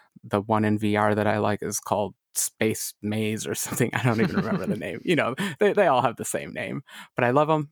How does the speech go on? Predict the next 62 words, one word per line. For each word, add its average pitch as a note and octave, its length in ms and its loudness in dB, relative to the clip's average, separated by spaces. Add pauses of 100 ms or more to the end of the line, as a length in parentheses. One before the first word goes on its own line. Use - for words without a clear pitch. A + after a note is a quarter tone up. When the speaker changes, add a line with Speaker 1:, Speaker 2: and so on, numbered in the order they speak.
(120)
Speaker 1:
because B2 260 -6
they're F#2 100 -4
fast. A#2+ 480 -2
They B2+ 60 4
remind A#2 380 2
me B2 80 2
of B2 80 2
the A#2+ 120 2
arcade, A#2 580 2
just - 200 -2
what - 120 0
you A#2+ 100 2
were A2+ 300 2 (120)
talking A#2 300 -2
about A#2 160 4
earlier. A#2 400 2
It A2+ 60 2
was, G#2 100 -4
like, - 220 -6
one A2+ 80 0
of A2 80 2
those G#2+ 160 0
cockpit - 520 -2
games A#2 380 2
I C3 60 2
remember B2 400 -2
getting B2+ 220 2
into. C3 360 -2
You'd - 160 -6
fly C#3+ 240 -2
through - 220 -6
a - 40 0
tunnel B2+ 520 2 (100)
and B2 80 0
it A2 60 -2
was - 100 -10
super - 260 -8
fun - 220 -2
and C#3 140 0
cool. - 340 0 (600)
So - 160 -4
I - 160 2
just, - 320 -6 (320)
I D#3+ 40 2
love F3 160 4
those D3 200 2
games. A2+ 300 2
So B2+ 100 -2
I A#2 60 2
think B2+ 240 0
if B2 100 -2
I A#2 80 2
did A#2 200 2
a A2 40 0
game, G#2+ 380 -2 (100)
I A#2+ 80 2
would A2 140 0
do, G#2+ 300 2
uh, A#2 240 0 (180)
an A#2 100 0
homage, A2+ 380 2 (160)
an A#2 200 0